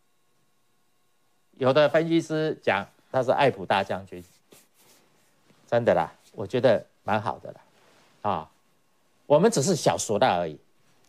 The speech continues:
啊，我们没有大将军。好，回过头来看一下，我问你，大将军，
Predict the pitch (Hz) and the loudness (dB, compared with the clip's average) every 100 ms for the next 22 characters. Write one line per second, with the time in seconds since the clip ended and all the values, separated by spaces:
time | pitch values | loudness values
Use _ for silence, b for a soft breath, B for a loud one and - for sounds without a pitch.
0 | _ - 98 73 - _ 95 104 107 107 | _ -4 -2 -4 -14 _ -10 -8 -4 -4
1 | - 82 73 73 82 76 _ - - _ | -2 -6 -6 -18 -18 -20 _ -20 -20 _
2 | _ _ _ _ _ - 131 131 - 123 | _ _ _ _ _ -2 0 0 0 0
3 | 143 147 107 95 92 113 90 90 92 - | 2 2 0 -6 -6 -6 -8 -10 -12 -12
4 | _ _ _ _ _ - 127 175 143 92 | _ _ _ _ _ -2 2 2 2 -6
5 | _ _ _ _ _ _ _ - 139 123 | _ _ _ _ _ _ _ -2 -2 0
6 | 120 113 117 | -2 0 -4